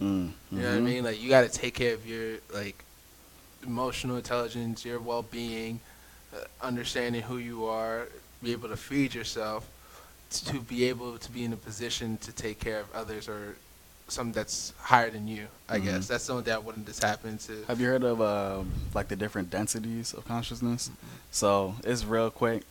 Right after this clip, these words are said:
Speaker 1: but that's exactly what you said. So, like, one D, one density,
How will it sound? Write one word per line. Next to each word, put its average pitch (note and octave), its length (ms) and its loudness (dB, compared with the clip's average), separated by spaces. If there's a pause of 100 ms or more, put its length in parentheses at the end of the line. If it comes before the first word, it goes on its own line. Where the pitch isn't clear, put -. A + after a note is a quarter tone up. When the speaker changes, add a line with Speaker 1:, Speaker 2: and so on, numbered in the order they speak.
(120)
Speaker 1:
but F#2+ 260 2
that's G#2+ 240 4
exactly G2 560 -2
what F#2 220 -2
you G#2+ 80 -4
said. F2 420 0
So, F2 340 -2 (400)
like, F2 220 -2
one A2 240 6
D, A2+ 380 -2
one G#2+ 200 2
density, F#2+ 560 0